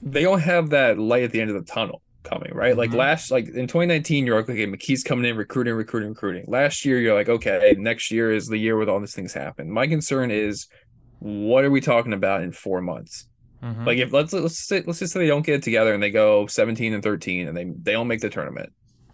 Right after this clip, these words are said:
Speaker 1: Well, C-, Caleb Battle's probably gone. Damian Dunn's
Speaker 2: Damian
Speaker 1: probably
Speaker 2: Dunn's
Speaker 1: gone.
Speaker 2: probably gone.
Speaker 1: Uh, so, like, now you're looking at, okay, now we're replacing our top two guards, and Zion Stanford, I, I,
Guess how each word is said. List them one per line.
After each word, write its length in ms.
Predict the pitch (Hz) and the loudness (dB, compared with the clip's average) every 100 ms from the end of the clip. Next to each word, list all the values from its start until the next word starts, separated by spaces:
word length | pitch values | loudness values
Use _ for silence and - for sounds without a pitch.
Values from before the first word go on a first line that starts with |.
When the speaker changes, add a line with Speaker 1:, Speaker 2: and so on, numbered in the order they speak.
| - _ | -20 _
Speaker 1:
Well, 240 | - 113 - _ _ - | -2 -2 -2 _ _ -8
C-, 100 | 123 | -8
Caleb 320 | - 139 131 | -2 0 2
Battle's 260 | 120 107 - | 2 2 0
probably 220 | 82 71 | -4 -4
gone. 260 | - - - - | -8 -10 -16 -4
Damian 280 | 123 127 123 | -2 0 2
Dunn's 220 | 117 101 | 2 0
Speaker 2:
Damian 40 | |
Speaker 1:
probably 180 | - 127 | -2 -2
Speaker 2:
Dunn's 120 | 117 | -2
Speaker 1:
gone. 80 | - | -4
Speaker 2:
probably 240 | 120 107 98 | -6 -10 -10
gone. 260 | 98 98 - - _ _ - | -14 -16 -20 -20 _ _ -4
Speaker 1:
Uh, 240 | 98 95 | -2 -2
so, 200 | - 123 | 2 4
like, 140 | 113 | 4
now 180 | 113 123 | 2 0
you're 140 | 147 139 | 2 2
looking 200 | 123 113 | 2 0
at, 60 | |
okay, 200 | 110 120 | 0 -2
now 100 | 107 | 0
we're 120 | 131 | 0
replacing 380 | 123 - 117 117 | 0 -2 -4 -2
our 80 | 98 | -4
top 300 | - 107 - | -2 -6 -4
two 160 | - 90 | -6 -2
guards, 520 | 98 104 90 90 87 | 2 4 2 0 -4
and 340 | 95 87 80 | -6 -6 -6
Zion 280 | - 123 131 | 0 2 2
Stanford, 420 | - 127 123 120 | 0 -2 2 2
I, 160 | 98 135 | 4 2
I, 500 | - 120 131 107 | 2 2 2 0